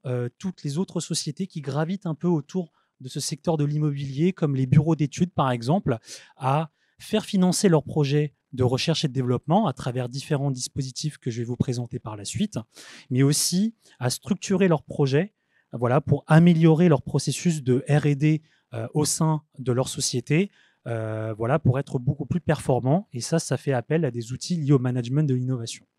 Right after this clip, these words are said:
Donc voilà, on est le premier cabinet référencé par la médiation des entreprises qui donne une sorte d'agrément, en tout cas, euh, sur, euh, euh, notre capacité à pouvoir délivrer du conseil sur, euh, le crédit impôt recherche notamment.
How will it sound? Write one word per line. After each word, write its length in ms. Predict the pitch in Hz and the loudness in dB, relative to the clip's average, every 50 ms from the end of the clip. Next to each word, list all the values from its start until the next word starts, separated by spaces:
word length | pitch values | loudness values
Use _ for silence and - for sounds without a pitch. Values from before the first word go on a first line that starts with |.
| _ _ _ _ _ _ _ _ _ _ _ - - - - - - - - | _ _ _ _ _ _ _ _ _ _ _ -20 -20 -20 -20 -20 -20 -12 -10
Donc 100 | 131 117 | -8 -6
voilà, 180 | 110 113 113 | -4 -4 -4
on 60 | 110 110 | -4 -6
est 40 | |
le 60 | 110 113 | -6 -6
premier 300 | - - 151 151 151 147 | -4 -2 -2 -2 -2 -2
cabinet 380 | - 139 127 135 139 147 147 | -2 -4 -2 0 0 0 2
référencé 640 | 139 147 135 - 147 123 123 123 117 - - 143 131 | 0 0 -2 -2 -2 -4 -2 -4 -6 -6 -6 -6 -6
par 200 | 123 - 120 110 | -6 -6 -6 -6
la 140 | 110 107 104 | -8 -8 -8
médiation 500 | 113 127 135 131 123 135 131 - - 147 | -8 -8 -8 -6 -6 -6 -6 -6 -6 -6
des 140 | 131 113 113 | -6 -6 -6
entreprises 640 | 120 - - - 117 - - - 170 185 180 135 - _ - - - - _ | -8 -10 -12 -10 -8 -8 -6 -6 -4 -4 -4 -6 -8 _ -20 -20 -20 -20 _
qui 140 | - - 127 | -16 -12 -4
donne 240 | 117 135 147 160 170 - _ _ _ - | -2 0 0 0 -2 -4 _ _ _ -12
une 80 | 120 113 | -12 -10
sorte 280 | - - 151 - - | -10 -10 -10 -10 -10
d'agrément, 760 | 123 110 113 147 165 151 143 123 135 131 131 131 131 160 170 _ _ _ _ _ _ | -8 -6 -4 -2 -2 -2 -2 -2 -2 0 0 -2 -2 -4 -6 _ _ _ _ _ _
en 80 | - 113 | -14 -14
tout 140 | - - 117 | -14 -14 -12
cas, 320 | - - 120 131 160 156 131 | -8 -6 -4 -4 -4 -4 -6
euh, 100 | 117 110 | -8 -8
sur, 460 | - - - - 139 139 151 139 131 | -8 -10 -10 -6 -4 -4 -4 -4 -4
euh, 180 | 113 110 107 107 _ _ _ _ _ _ - | -6 -8 -8 -12 _ _ _ _ _ _ -18
euh, 120 | 107 110 | -14 -10
notre 180 | 117 120 117 - | -10 -10 -8 -6
capacité 500 | - 131 - - 127 - - 131 - 160 | -6 -6 -6 -6 -6 -8 -8 -8 -6 -4
à 80 | 160 - | -6 -4
pouvoir 300 | - 127 120 123 135 123 | -6 -8 -8 -6 -6 -6
délivrer 340 | 117 113 117 113 113 135 | -6 -8 -10 -10 -8 -10
du 100 | 139 123 | -10 -10
conseil 460 | 110 _ - 143 127 - - 135 151 151 | -12 _ -12 -10 -10 -8 -6 -6 -6 -6
sur, 400 | - - - - 139 143 156 151 _ _ _ _ _ _ - | -8 -12 -10 -8 -6 -8 -8 -8 _ _ _ _ _ _ -16
euh, 100 | 120 113 | -14 -10
le 140 | 110 113 127 | -8 -8 -8
crédit 320 | - - - 139 131 143 | -8 -8 -8 -8 -8 -10
impôt 200 | 139 120 - 139 | -12 -12 -10 -10
recherche 380 | 117 117 113 - - 143 - - | -8 -8 -8 -8 -8 -10 -10 -10
notamment. 380 | 139 120 - 110 95 87 _ | -12 -12 -12 -12 -14 -16 _